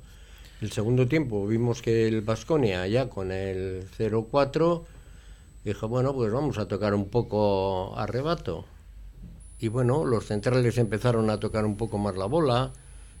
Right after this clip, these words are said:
Eh, me acuerdo del cuatro, de que sacaba la bola casi hasta el tres cuartas partes de campo,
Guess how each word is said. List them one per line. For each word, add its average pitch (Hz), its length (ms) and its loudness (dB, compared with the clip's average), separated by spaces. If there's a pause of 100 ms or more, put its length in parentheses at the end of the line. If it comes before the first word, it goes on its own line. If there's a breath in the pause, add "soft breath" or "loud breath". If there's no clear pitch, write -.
(100)
Eh, 98 360 -2
me 95 140 -2
acuerdo 104 460 -2
del 92 180 -4
cuatro, 135 560 0
de 104 160 -4
que 92 600 -4
sacaba 107 400 -2
la 104 120 2
bola 110 300 0
casi 113 300 -2
hasta 95 840 -2
el 92 120 -4
tres 113 260 -6
cuartas 107 380 -2
partes 113 360 -2
de 110 140 0
campo, 127 920 2